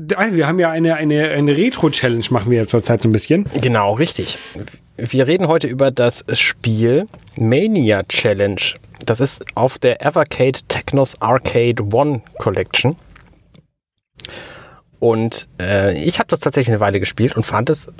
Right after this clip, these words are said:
Speaker 2: einigermaßen unterhaltsam. Also ich meine, diese, diese einfachen acht-Bit-Wrestling-Spiele spielen sich im Grunde alle ähnlich.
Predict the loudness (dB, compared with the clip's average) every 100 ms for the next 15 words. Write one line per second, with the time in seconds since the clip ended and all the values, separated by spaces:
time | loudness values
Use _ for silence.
0 | -4 -2 0 2 2 2 0 -2 -2 -2
1 | 0 0 0 -2 -2 -2 0 0 0 2
2 | 2 2 0 -2 0 0 0 -2 0 0
3 | 0 -2 -4 -6 -4 -4 -2 0 0 2
4 | 0 2 0 2 2 0 0 0 0 -2
5 | -4 0 0 2 0 -2 -2 2 2 0
6 | -8 -20 -10 -4 -2 -2 -4 -8 -14 -16
7 | -18